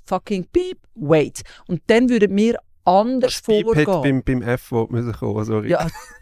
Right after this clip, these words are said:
Speaker 2: Also, ähm, ich
Speaker 1: Kann,
Speaker 2: gebe
Speaker 1: kann
Speaker 2: dir
Speaker 1: man das
Speaker 2: völlig
Speaker 1: technisch
Speaker 2: re-,
Speaker 1: übersetzen?
Speaker 2: genau, das wird noch im, äh, save it in post. Äh, ich gebe dir völlig recht, Tamara. Das Problem bei dem Film ist gsi, man hat einfach, äh, das John Wick Mus-, Muster genommen und gesagt, Copy-Paste auf
Speaker 1: Ja.
Speaker 2: eine Frau.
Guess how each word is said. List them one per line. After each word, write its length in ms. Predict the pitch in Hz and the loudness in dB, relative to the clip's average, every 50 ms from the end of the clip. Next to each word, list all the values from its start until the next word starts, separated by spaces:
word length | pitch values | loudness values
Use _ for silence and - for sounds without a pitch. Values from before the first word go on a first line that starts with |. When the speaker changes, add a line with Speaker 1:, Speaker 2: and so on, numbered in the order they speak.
| - - - - - - - - - - 156 147 | -20 -20 -20 -20 -20 -20 -20 -20 -20 -18 -12 -2
Speaker 2:
Also, 200 | - 156 135 135 - - - - - - | 2 2 2 2 0 -4 -12 -20 -14 -2
ähm, 280 | - 143 139 139 143 139 - - - | 2 2 2 2 2 -2 -6 -12 -2
ich 60 | - 185 | 2 2
Speaker 1:
Kann, 100 | 208 196 | 4 4
Speaker 2:
gebe 140 | 202 180 | 2 2
Speaker 1:
kann 80 | - 208 | 4 2
Speaker 2:
dir 40 | 196 | 2
Speaker 1:
man 40 | - | 4
das 80 | 196 190 | 4 2
Speaker 2:
völlig 180 | 190 190 185 185 | 4 4 2 2
Speaker 1:
technisch 240 | 175 139 - 165 - | 0 -2 -4 -4 -6
Speaker 2:
re-, 80 | - | -8
Speaker 1:
übersetzen? 280 | 151 - - - - - | -8 -10 -10 -16 -12 -2
Speaker 2:
genau, 260 | - 143 123 110 110 - | 0 2 4 4 2 0
das 140 | 127 110 139 | -2 -2 -4
wird 120 | 147 120 | -2 0
noch 100 | 135 131 | 0 0
im, 200 | 127 - - - | 0 0 -2 -2
äh, 100 | - 131 127 | -4 -6 -6
save 360 | - - - - 123 123 139 | -6 -10 -6 -4 -4 -4 -2
it 60 | 123 | -4
in 120 | 120 113 110 | -4 -4 -4
post. 300 | - 123 107 107 - - - - - - - | -2 -2 -2 -4 -4 -10 -20 -20 -20 -8 0
Äh, 160 | - 135 135 | 2 2 2
ich 140 | - 147 - | 2 0 -4
gebe 140 | - 160 - | -4 -6 -6
dir 80 | 165 | -6
völlig 240 | 147 - 160 156 139 | -2 -2 -2 -2 0
recht, 260 | 143 135 143 147 - | 0 0 0 -2 -2
Tamara. 400 | - 156 147 139 143 147 151 160 151 - _ - - | -2 0 2 2 2 2 2 0 -4 -6 _ -20 -16
Das 80 | 160 | -4
Problem 300 | - - 131 139 156 165 | 0 0 2 2 2 0
bei 80 | 160 156 | 0 0
dem 240 | - 147 156 170 165 | 0 0 0 0 0
Film 220 | - 170 165 165 - | 0 0 0 0 -2
ist 180 | - 139 - | -4 -6 -8
gsi, 260 | - - 151 147 147 - | -8 -8 -4 -4 -4 -2
man 120 | 139 139 135 | -2 0 0
hat 140 | 147 139 | 0 -2
einfach, 340 | - - 143 - 170 147 - | 0 -2 -2 -2 -2 -8 -8
äh, 200 | - - 139 135 | -4 -2 0 0
das 120 | 135 - - | 0 -2 -4
John 220 | - 151 139 135 127 | -2 -2 0 0 0
Wick 200 | 143 160 - - | -2 -4 -4 -4
Mus-, 300 | 160 156 160 - - - - | -4 -4 -4 -6 -10 -12 -6
Muster 360 | 147 147 160 160 - - 147 | -4 -4 -4 -4 -6 -10 -12
genommen 420 | - - 156 147 143 143 135 127 | -6 -2 -2 0 0 0 0 -2
und 60 | 123 127 | -4 -4
gesagt, 300 | - 139 131 123 - - | -2 -2 -2 -2 -4 -4
Copy-Paste 680 | - 143 - - 151 - - 139 139 139 - - - | -4 -4 -2 -4 -6 -2 -2 -2 -2 -2 -4 -8 -6
auf 60 | 113 170 | -2 0
Speaker 1:
Ja. 80 | 170 156 | 0 0
Speaker 2:
eine 80 | 127 | 0
Frau. 380 | - 131 113 113 120 131 170 | -2 -2 -2 0 0 0 0